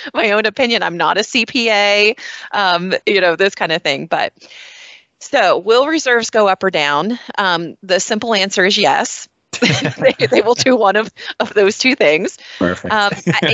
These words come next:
Speaker 1: you know, just to level set, right? No one ever said that cecil was put in place specifically to create higher reserves. However,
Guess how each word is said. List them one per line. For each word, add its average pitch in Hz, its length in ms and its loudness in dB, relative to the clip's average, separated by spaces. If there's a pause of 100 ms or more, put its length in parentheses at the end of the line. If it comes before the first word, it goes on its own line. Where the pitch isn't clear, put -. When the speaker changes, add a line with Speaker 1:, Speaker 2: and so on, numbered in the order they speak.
Speaker 1:
you 320 60 0
know, 285 180 2
just 381 260 -4
to 466 80 2
level 240 300 0
set, - 340 -2
right? 160 220 0
No 220 140 0
one 330 180 0
ever 240 220 0
said 165 580 0
that 165 180 -2
cecil 196 380 -2
was 170 180 2
put 180 200 -2
in 160 100 0
place 156 320 -2
specifically 165 640 -2
to 156 80 0
create 151 440 0
higher 131 260 0
reserves. 117 600 -2
However, 190 600 0